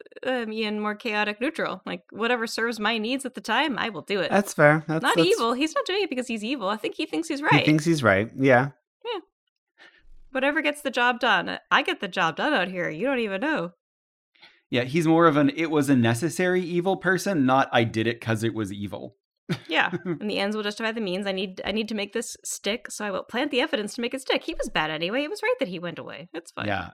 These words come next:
Speaker 3: I, I mean, yeah, that's e-, lawful evil works for that. Also, lawful neutral works for that. Chaotic neutral, like, th-, maybe, but he, he, I think he is thinking that he is still the law. Like,
Speaker 1: Yeah,
Speaker 3: he's
Speaker 1: you're
Speaker 3: still
Speaker 1: right. I think he
Speaker 3: representing
Speaker 1: does think
Speaker 3: order
Speaker 1: he's,
Speaker 3: and
Speaker 1: yeah, I think,
Speaker 3: justice.
Speaker 1: I think
Speaker 2: Mm-hmm.
Speaker 1: he is c-, thinking he's correct, yeah.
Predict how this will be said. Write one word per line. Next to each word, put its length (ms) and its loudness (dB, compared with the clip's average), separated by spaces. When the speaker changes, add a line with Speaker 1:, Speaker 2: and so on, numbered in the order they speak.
Speaker 3:
I, 220 2
I 80 2
mean, 280 2
yeah, 220 4
that's 180 2
e-, 280 -6
lawful 440 4
evil 280 -2
works 280 0
for 120 -6
that. 260 2
Also, 300 0
lawful 360 2
neutral 320 2
works 180 -2
for 80 -10
that. 240 0
Chaotic 480 0
neutral, 380 -4
like, 280 -2
th-, 340 -6
maybe, 640 0
but 320 2
he, 300 -8
he, 280 -12
I 80 0
think 200 -4
he 260 0
is 420 4
thinking 300 0
that 100 -2
he 220 2
is 120 0
still 200 0
the 100 -2
law. 300 0
Like, 180 -8
Speaker 1:
Yeah, 140 6
Speaker 3:
he's 80 4
Speaker 1:
you're 20 4
Speaker 3:
still 80 8
Speaker 1:
right. 60 6
I 20 6
think 40 6
he 40 8
Speaker 3:
representing 400 4
Speaker 1:
does 120 0
think 140 0
Speaker 3:
order 200 4
Speaker 1:
he's, 80 0
Speaker 3:
and 80 -2
Speaker 1:
yeah, 100 2
I 40 4
think, 100 -2
Speaker 3:
justice. 260 -8
Speaker 1:
I 100 -2
think 180 -6
Speaker 2:
Mm-hmm. 260 2
Speaker 1:
he 60 -2
is 200 -4
c-, 280 -16
thinking 240 -6
he's 160 -8
correct, 340 -8
yeah. 160 -8